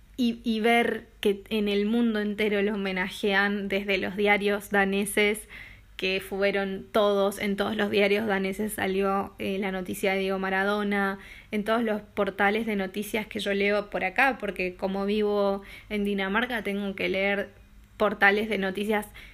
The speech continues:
eh, leo Euronews, leo The Local Denmark, leo, bueno, algunas cosas, algunos medios de acá, porque <laughs> necesito enterarme qué pasa donde yo vivo, danés no hablo, entonces en todos esos lugares,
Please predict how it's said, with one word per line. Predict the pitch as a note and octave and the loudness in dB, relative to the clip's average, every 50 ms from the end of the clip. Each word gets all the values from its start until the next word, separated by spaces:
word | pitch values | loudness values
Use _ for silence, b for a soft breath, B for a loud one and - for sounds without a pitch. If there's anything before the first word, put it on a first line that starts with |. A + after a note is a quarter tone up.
| B B - - | B B -6 -2
eh, | G#3+ G#3 | -2 0
leo | G3+ G3+ G3+ G3+ G#3 G#3 | 2 2 2 2 2 2
Euronews, | G#3 G3+ G3+ G3 F#3+ G3 G3 G3 G#3+ A3+ A#3 A3+ A3+ A3+ A3 A3+ A3+ - - - - | 2 2 2 2 2 2 0 2 2 2 2 2 2 2 0 -2 -4 -6 -10 -8 -4
leo | A#3+ A3 G#3 G3+ G3+ G3+ G3+ G3+ G3+ G3+ G3 | -2 0 2 2 4 4 4 4 2 2 2
The | F#3+ F#3 | 0 0
Local | - F#3 G3 G3 G3 G3 G3 G3 | 0 0 -2 0 -2 -2 0 0
Denmark, | G3 G#3 G#3 G#3 G#3 G#3 G#3 G#3 G3+ G3+ G3+ G3+ G3+ - | 0 0 0 0 0 0 2 2 4 4 2 0 -4 -6
leo, | - A3 G#3 G3+ G3+ G#3 G#3 G3+ G3 F#3+ F#3 | -4 0 0 2 2 2 2 2 2 0 -2
bueno, | - - G#3 G#3 G#3 G3+ F#3+ F#3+ - | -4 -4 -4 -2 -2 -2 -2 -4 -2
algunas | - G3+ G3 G3+ G3 G3 G#3+ G#3+ | -2 0 0 2 2 2 0 -2
cosas, | - - A3 A3 A#3+ B3+ C4 - B B B B B B B - - - - | -2 -4 -2 0 0 0 0 -2 B B B B B B B -20 -10 2 2
algunos | G#3+ G#3 G3+ G#3 A3 A3+ A#3+ A3+ A#3 | 2 4 4 2 2 2 0 0 0
medios | A3+ A3+ A3+ A3+ A3+ A3+ A3+ | 2 2 4 4 4 2 4
de | A3 | 2
acá, | G3+ G3 G3+ G#3 G#3+ A3+ A#3 A#3 | 2 4 6 6 6 6 4 2
porque | B3 A3 - - - F#3 F3+ - - - - - | 0 -2 -2 0 0 -2 -2 -2 -4 -10 -8 -4
<laughs> | B3 G3 G3 G3+ G#3 | -4 -2 -2 2 4
necesito | A#3 B3+ B3 A#3+ G#3 A3+ A3 G#3+ - B3 A#3+ G3+ A3 A3+ | 6 6 6 6 4 2 0 0 0 -4 -4 -2 0 -2
enterarme | G#3+ G#3+ G3 G#3+ G#3+ G#3 G#3 G#3 G#3 G3+ G3 F#3 | -2 0 -2 0 2 2 2 2 0 -6 -8 -4
qué | - G3+ | -6 -6
pasa | G3+ - G#3 G3+ G3 - - G#3+ | -2 0 -2 -2 -2 -4 -8 -8
donde | G#3+ G#3 G3+ G3 G3 G3 | -6 -6 -6 -6 -6 -6
yo | G3 G#3 G3+ G#3 | -2 -2 0 0
vivo, | G#3+ G#3+ G#3+ G#3+ G#3+ G#3 G#3 | 0 0 0 0 2 2 2
danés | G3+ G3 F#3+ G3 G3 G3+ G#3 G#3 - - | 0 0 0 0 0 -2 -2 -4 -2 -2
no | G#3 G#3 G#3 G#3 G#3+ | -2 0 4 8 8
hablo, | G#3+ G#3 G#3 G#3 G#3 G#3 G#3 G#3 G#3 G#3 B B B B B B B B | 8 8 8 4 2 2 2 2 0 -2 B B B B B B B B
entonces | - G#3 G3+ - G#3+ G#3 G#3 G3+ G#3 G#3 G#3 G3+ G3+ G3+ - | -6 -6 -2 -2 -2 -2 -2 -2 -4 -4 -4 -4 -4 -6 -6
en | - A3 G#3+ G#3+ G3+ | -4 -2 -2 -2 0
todos | G#3 A3 A3 A3+ A3 G#3+ G#3+ - | 2 2 4 4 2 0 -2 -4
esos | A3 - - A3+ A3+ | -6 -4 -4 -4 0
lugares, | A3 G#3 G#3 G3+ G3+ G#3 G3+ G3+ G3+ G#3 A3 A3 - - | 2 2 4 4 4 2 2 2 2 0 0 -4 -8 -14